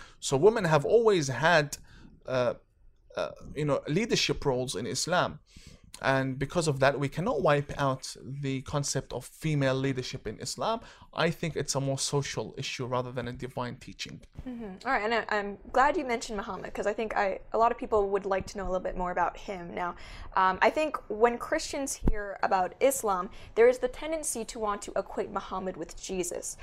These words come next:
Speaker 2: which is interesting and understandable, but it's also something that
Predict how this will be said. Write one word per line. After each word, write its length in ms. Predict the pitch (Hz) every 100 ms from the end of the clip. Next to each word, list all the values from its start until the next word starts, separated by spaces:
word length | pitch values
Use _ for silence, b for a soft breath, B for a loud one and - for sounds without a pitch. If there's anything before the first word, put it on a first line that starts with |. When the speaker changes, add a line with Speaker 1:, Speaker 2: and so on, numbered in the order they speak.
| B B
Speaker 2:
which 240 | 247 247 240
is 220 | 214 -
interesting 400 | 262 294 330 269
and 80 | 247
understandable, 640 | 208 - 247 285 240 208
but 80 | 185
it's 140 | 190
also 260 | 220 - 202
something 420 | - 196 196 95
that 280 | 185 175 -